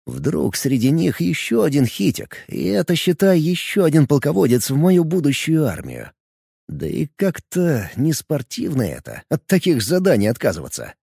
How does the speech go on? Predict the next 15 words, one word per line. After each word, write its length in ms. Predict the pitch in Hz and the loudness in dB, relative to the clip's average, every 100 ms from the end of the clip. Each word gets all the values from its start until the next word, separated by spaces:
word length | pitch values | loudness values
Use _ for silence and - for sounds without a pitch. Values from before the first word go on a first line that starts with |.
| _ _ | _ _
Принять 480 | 160 208 214 196 165 | -2 2 4 4 4
всё. 360 | - 170 85 - - _ _ | 2 0 0 -4 -14 _ _
И 160 | 123 185 | -2 2
да, 380 | 202 117 62 - _ - | 4 4 2 -12 _ -6
система, 720 | - 254 - 277 190 80 - _ | 2 2 2 2 2 0 -10 _
ты 100 | 247 | 0
задолбала! 800 | 208 233 269 233 240 80 67 - _ | 4 4 6 6 6 4 -4 -12 _
Где 280 | 151 180 277 | 0 4 6
умения 460 | 294 311 294 165 147 | 6 6 6 6 6
в 60 | |
награду? 560 | 160 226 240 143 73 58 _ _ _ _ _ _ - | 4 4 4 4 0 -12 _ _ _ _ _ _ -2
Итак, 680 | 160 120 104 53 - - _ _ _ _ - | 0 2 0 -4 -8 -20 _ _ _ _ -4
задача. 640 | 117 147 101 76 - - _ _ - | 0 2 0 -2 -8 -14 _ _ -18
Спасти 480 | - - 170 - | -4 -2 -2 0
людей. 480 | 175 170 92 55 - | 0 0 -2 -8 -14